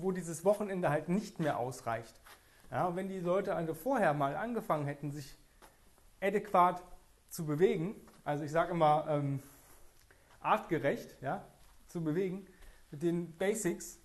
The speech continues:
dann hätten die auch mehr Energie. Dann würde denen andere Sachen leichter fallen. Dann würden die auch nicht bis neun oder zehn schlafen müssen, sondern würden die auch samstags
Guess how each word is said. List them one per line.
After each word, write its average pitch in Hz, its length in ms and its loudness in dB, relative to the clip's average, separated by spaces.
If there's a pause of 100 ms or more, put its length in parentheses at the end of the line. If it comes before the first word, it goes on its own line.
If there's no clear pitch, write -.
(120)
dann 160 200 2
hätten 180 280 -4
die 170 120 -4
auch 147 120 -6
mehr 165 220 -4
Energie. 156 480 -4 (380)
Dann 147 160 -4
würde 180 200 -2
denen 160 200 -2
andere 175 300 -2
Sachen 165 260 0
leichter 165 400 -2
fallen. 131 220 -4
Dann 131 120 -4
würden 180 160 -6
die - 80 -6
auch 151 120 -6
nicht 160 200 -10
bis - 140 -12
neun 160 240 -4
oder 151 120 -4
zehn 156 200 -6
schlafen 170 400 0
müssen, 151 240 -6
sondern 160 200 -4
würden 160 140 -6
die 160 100 -6
auch 151 180 -6
samstags 175 480 -4